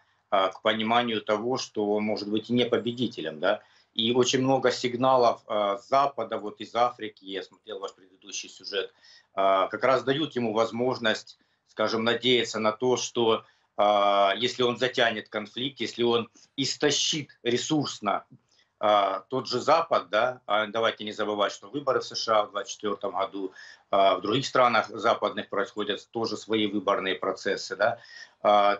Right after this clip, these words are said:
он надеется, что таким образом, э, скажем, он через западных партнёров заставит нас сесть за стол переговоров. И вот тогда ему понадобятся вот эти аргументы,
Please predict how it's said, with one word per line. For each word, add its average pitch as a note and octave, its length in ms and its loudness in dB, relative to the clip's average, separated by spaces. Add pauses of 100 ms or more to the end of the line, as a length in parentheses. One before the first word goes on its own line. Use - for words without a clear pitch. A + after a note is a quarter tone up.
он C#3+ 220 0
надеется, C3 500 0
что A2+ 160 -10
таким A#2+ 240 -2
образом, A#2+ 460 0 (280)
э, G2+ 140 2
скажем, A2+ 360 -2
он A#2+ 100 -2
через A#2 260 -2
западных A#2 480 0
партнёров C3 460 0
заставит A2+ 480 0
нас A#2+ 200 0
сесть A2 180 -6
за G2+ 80 -6
стол G#2 200 -8
переговоров. G2+ 680 -6 (240)
И A2 60 -4
вот B2 200 2
тогда C3 360 2
ему C3+ 320 -6
понадобятся A#2 640 -6
вот A2 160 -8
эти A#2+ 220 -2
аргументы, A#2+ 760 -4